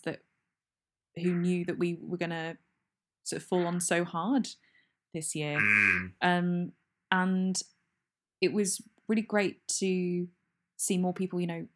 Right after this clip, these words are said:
Speaker 1: comedians and performers do kind of, like, live streaming and, and the way that they were trying to kind of use that, um, recursively to support theatres.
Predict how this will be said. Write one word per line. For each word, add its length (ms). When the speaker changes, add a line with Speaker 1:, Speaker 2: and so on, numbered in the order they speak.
Speaker 1:
comedians 380
and 80
performers 500
do 220
kind 160
of, 80
like, 140
live 220
streaming 420
and, 280
and 180
the 60
way 380
that 300
they 60
were 80
trying 300
to 480
kind 100
of 80
use 240
that, 400
um, 360
recursively 720
to 560
support 480
theatres. 760